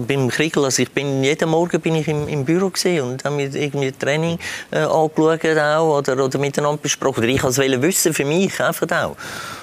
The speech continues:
Und, äh, und wenn irgendetwas nicht war, also habe ich damals auch, auch als Captain, äh, hast du irgendeine Verantwortung übernommen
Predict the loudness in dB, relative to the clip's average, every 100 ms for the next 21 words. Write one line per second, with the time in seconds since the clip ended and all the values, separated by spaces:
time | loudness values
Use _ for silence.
0 | -12 -6 -4 -4 -4 0 2 2 -2 -10
1 | -16 -4 0 0 0 -2 0 0 2 2
2 | 0 0 0 0 -2 -2 0 0 -2 -4
3 | -2 0 2 2 0 -2 -8 -6 0 2
4 | 2 0 0 0 0 2 2 2 0 -2
5 | -8 -4 -2 -2 -4 -12 -14 -6 -2 0
6 | 0 0 0 0 0 -2 -2 -2 0 -2
7 | 0 0 0 0 -2 0 -2 -2 -2 -4
8 | -4